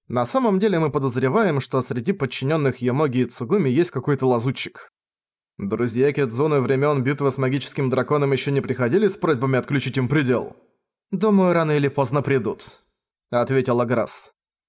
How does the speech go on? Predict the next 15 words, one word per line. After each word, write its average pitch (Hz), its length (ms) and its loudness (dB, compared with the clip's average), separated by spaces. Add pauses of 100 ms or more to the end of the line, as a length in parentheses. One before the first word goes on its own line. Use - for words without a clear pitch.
"В - 100 -20
конце 143 280 -2
концов, 143 400 -2
это 143 160 -2
во 131 100 2
многом 131 380 0
от 127 160 -2
них 214 180 0
зависит 127 420 -2
победа 127 360 0
над 135 160 0
волнами 156 400 2
по 240 100 -4
всему 151 300 0
миру". 123 420 0